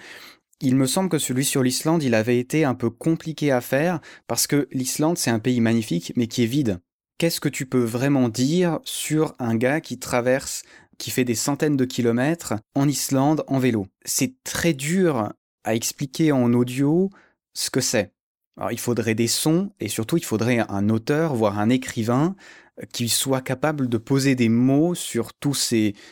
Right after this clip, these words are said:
ces paysages, hein. C'est très, très compliqué à faire passer ces messages-là en audio, et je crois que c'est un de ceux où j'ai eu le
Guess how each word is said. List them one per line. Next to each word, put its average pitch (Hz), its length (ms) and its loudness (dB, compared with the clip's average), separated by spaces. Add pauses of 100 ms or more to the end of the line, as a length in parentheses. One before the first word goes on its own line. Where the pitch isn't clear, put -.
ces - 160 -2
paysages, 131 560 0
hein. 110 120 0 (360)
C'est - 380 -2
très, - 260 -2
très 165 220 -2
compliqué 143 640 -2 (500)
à 113 100 -4
faire 131 200 -2
passer 135 580 0 (100)
ces - 300 -2
messages-là 117 720 2
en 117 140 0
audio, 123 420 2 (300)
et 117 100 -2
je 120 100 0
crois 170 260 -2
que - 80 -8
c'est 131 240 -2
un 131 100 4
de 131 60 -2
ceux 160 420 0
où 135 140 0
j'ai 135 220 0
eu 143 140 -6
le 143 220 0